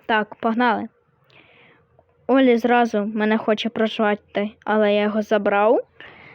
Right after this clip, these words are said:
Так, ненавиджу також грома в цьому режимі, він просто так бісить.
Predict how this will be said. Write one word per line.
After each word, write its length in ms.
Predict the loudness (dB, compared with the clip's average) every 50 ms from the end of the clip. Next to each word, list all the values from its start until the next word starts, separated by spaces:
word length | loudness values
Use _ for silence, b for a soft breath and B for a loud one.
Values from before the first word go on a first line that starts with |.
| B B B B B B B -8 -4
Так, 500 | 0 2 2 2 2 0 -4 -10 -18 -8 -2
ненавиджу 600 | 0 2 4 4 4 4 4 2 2 0 0 -2
також 340 | 0 -2 0 -2 -4 -4 -4
грома 380 | -2 0 2 2 4 4 2
в 40 | 0
цьому 280 | 0 0 0 0 2 2
режимі, 400 | 0 0 0 -2 -2 -2 0 -2
він 140 | -2 -2 -2
просто 340 | -2 -2 -4 -4 -6 -6
так 180 | -2 -2 -2 -2
бісить. 540 | -2 -4 -6 -8 -6 -6 -8 -8 -8 -10